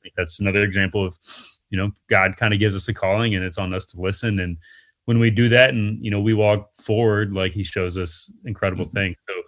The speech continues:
Speaker 1: for me, man, I've been, I haven't covered any basketball in a month and, like, four days, which has been nice. It's been, you know, it's, it's kind of funny. I, college coaches call me just about every day, and they, they're always like, "I know you're busy. You know, you're,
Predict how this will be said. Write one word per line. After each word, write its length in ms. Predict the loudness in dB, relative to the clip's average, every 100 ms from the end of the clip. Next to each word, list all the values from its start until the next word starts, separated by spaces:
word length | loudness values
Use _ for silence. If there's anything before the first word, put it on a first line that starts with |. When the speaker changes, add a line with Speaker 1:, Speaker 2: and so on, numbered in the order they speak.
| -16 -20 -20 _
Speaker 1:
for 140 | 0 6
me, 180 | 8
man, 200 | 10 8
I've 420 | 8 6 6 6 4
been, 500 | 4 4 2 -2 -10 _ -6
I 80 |
haven't 300 | -2 -2 -4 -4
covered 300 | -4 -2 -2
any 180 | -2
basketball 720 | 0 -2 -2 -6 -6 -4 -2 -4
in 380 | -6 -6 -6 -8
a 100 | -8
month 480 | -4 -4 -4 -10 -14
and, 420 | -10 -8 -6 -8
like, 180 | -10 -14
four 280 | -10 -4 0
days, 480 | 2 2 0 -6 -14 -16
which 200 | -12 -10
has 120 | -10
been 220 | -8 -6 -2
nice. 560 | 0 0 -2 -10 -12 -14
It's 180 | -14 -12
been, 400 | -8 -6 -6 -10 -14 _ _ _ _ _ -4
you 100 | 0
know, 80 | 2
it's, 180 | 2
it's 180 | 0 0
kind 200 | 2 4
of 80 | 4
funny. 340 | 4 4 6
I, 260 | 4 2 -2
college 320 | -2 0 0 0
coaches 280 | 0 -2
call 240 | -2 0 2
me 160 | 2
just 120 | -2 2
about 180 | 4
every 200 | 4 2
day, 260 | 2 2 2
and 200 | -2 -8 -14 _ _ _ _ _
they, 200 | -6 0
they're 160 | 6 8
always 240 | 8 8
like, 140 | 6 6
"I 80 | 8
know 140 | 10
you're 160 | 10 8
busy. 380 | 8 8 8
You 160 | 4 4
know, 140 | 4
you're, 180 | 4 2